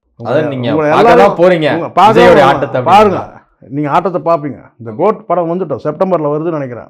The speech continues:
Speaker 1: அது வந்துருச்சுன்னு வச்சுக்கோங்களேன், அப்படிதான் தகவல் இருக்கு. நீங்க அதெல்லாம் உடனே நான் தான் சொன்னேன்னு போட்டுறாதீங்க. செப்டம்பர்ல அநேகமா ரெடி-, படம் ரிலீஸ் ஆயிடும். அதுக்கு பிறகு விஜய் பார்ப்பீங்க நீங்க.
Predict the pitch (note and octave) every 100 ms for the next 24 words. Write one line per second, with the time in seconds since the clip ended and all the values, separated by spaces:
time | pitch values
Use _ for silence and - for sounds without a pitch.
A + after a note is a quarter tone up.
0 | - A2 A2 A#2 F3 F#3+ - G3 D3 C#3+
1 | C3+ D3 G#2 G#2 C3+ D3 D3 D#3+ D3 C3+
2 | B2+ A#2 _ _ _ _ _ C3 C#3 D3
3 | D#3+ D3+ E3 D#3 D3+ D#3+ D#3 D3 D3 D3
4 | C#3+ A#2 G2+ - B2 F3 E3+ D#3+ G#3+ C#4
5 | _ _ _ B2+ D3 D#3+ C#3+ C#3+ C#3 D3+
6 | C#3+ D3 C#3 G#2+ - _ _ _ _ _
7 | - B2 D3 D#3+ F#3 F#3+ E3+ C#3 B2 C#3
8 | E3+ D#3 C#3 C3+ G#2+ G2 F#2